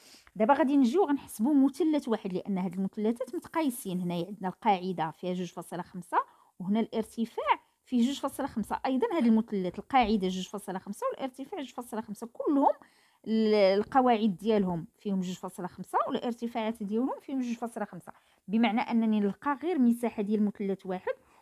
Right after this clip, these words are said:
ونضربها في ربعة، ومن بعد غنرجع لهاد المساحة اللي لقيت كاملة ديال أ بي سي دي، وغنحيد منها المساحة ديال هاد ربعة المربعات، المرب-، آه، عفوًا، ربعة المثلثات، وغيشيط ليا المساحة ديال هاد المربع.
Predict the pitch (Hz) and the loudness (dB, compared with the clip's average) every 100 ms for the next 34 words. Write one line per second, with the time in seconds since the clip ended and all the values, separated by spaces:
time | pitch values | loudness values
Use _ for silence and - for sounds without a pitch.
0 | _ 277 269 262 196 196 - 185 156 220 | _ 2 4 4 4 0 -2 -8 -2 0
1 | 466 - _ _ 285 320 247 466 302 208 | 0 -2 _ _ 0 4 4 4 0 0
2 | 208 196 392 359 262 226 220 214 - 208 | -2 0 2 4 4 4 4 4 0 -6
3 | 208 202 196 180 - 196 - 294 320 294 | -2 0 0 -2 -6 -8 -6 -4 0 4
4 | 247 214 190 190 - - 175 180 175 - | 4 2 2 -2 -4 -6 -8 -8 -12 -10
5 | 180 233 - _ _ 208 240 262 - 247 | -8 -6 -8 _ _ -4 -2 0 0 2
6 | 226 233 254 554 - _ - 233 240 277 | 4 4 4 0 -4 _ 2 4 4 0
7 | - 269 277 262 233 214 214 427 247 233 | -2 0 2 2 0 0 0 -2 2 4
8 | 233 165 - 208 214 640 - - 233 220 | 4 0 -4 -2 0 -4 -6 -10 -2 2
9 | 233 180 - 214 185 190 - 185 - 196 | 2 0 -4 -4 -2 -6 -6 -10 -8 -8
10 | 180 226 226 214 208 214 208 233 508 622 | -4 -6 -2 -2 -2 -2 -2 -2 -4 -6
11 | - 392 381 392 - 320 311 554 571 _ | -4 -6 -6 -8 -8 -4 0 0 -4 _
12 | _ - 240 254 311 302 247 247 226 208 | _ -2 0 0 -2 -6 -4 -2 -2 -2
13 | 180 143 | -6 -8